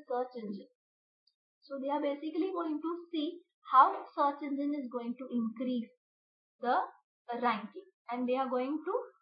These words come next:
use strategies related to that. Now we all know that if we use keywords, then our website will rank higher. So what the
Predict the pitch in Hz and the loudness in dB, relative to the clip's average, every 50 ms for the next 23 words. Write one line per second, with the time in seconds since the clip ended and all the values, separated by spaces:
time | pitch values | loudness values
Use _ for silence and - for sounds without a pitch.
0 | _ _ _ _ _ _ _ _ _ _ - 240 262 294 320 381 415 392 - - | _ _ _ _ _ _ _ _ _ _ -4 0 2 2 2 2 0 -2 -6 -14
1 | _ _ _ - 277 262 262 - - 330 311 - 294 311 349 - - - - 247 | _ _ _ 6 6 6 6 2 -4 -8 -6 -2 -2 0 0 -2 -4 -6 -6 -6
2 | 233 226 214 208 - - - _ _ - - - - - - _ _ _ _ _ | -4 -4 -6 -6 -8 -12 -18 _ _ -20 -16 -16 -16 -18 -18 _ _ _ _ _
3 | _ _ _ _ _ _ _ _ _ 247 262 254 262 269 277 269 285 294 285 - | _ _ _ _ _ _ _ _ _ 2 4 6 6 4 4 2 -2 -2 4 6
4 | 302 311 320 320 311 311 302 311 311 277 285 285 285 285 - 285 285 - - 302 | 6 6 6 2 0 0 0 0 2 2 2 2 2 0 -4 -6 -8 -6 -8 -6
5 | 302 302 285 269 269 269 294 311 311 311 _ - 311 311 311 277 247 214 202 - | -4 -4 -2 -2 -2 -4 -4 -6 -8 -12 _ -2 2 2 2 2 0 -4 -4 -6
6 | - - _ _ _ _ _ _ _ _ _ _ _ _ _ _ - 226 247 240 | -10 -16 _ _ _ _ _ _ _ _ _ _ _ _ _ _ -10 -6 -2 -2
7 | 254 277 - - 240 247 233 233 226 214 - - - - 240 247 - 269 254 247 | -2 -4 -2 0 0 0 0 -2 -8 -12 -14 -10 -8 -6 -6 -6 -6 -4 -4 -4
8 | 240 240 240 233 262 254 - - 320 339 320 262 - - - _ _ _ _ - | -4 -4 -6 -6 -8 -8 -8 -4 -2 -2 -2 -2 -6 -10 -14 _ _ _ _ -20
9 | - - - - 269 - 247 247 262 277 277 254 294 294 294 302 285 | -20 -20 -20 -4 -2 -2 0 4 4 2 2 2 -4 -6 -6 -6 -6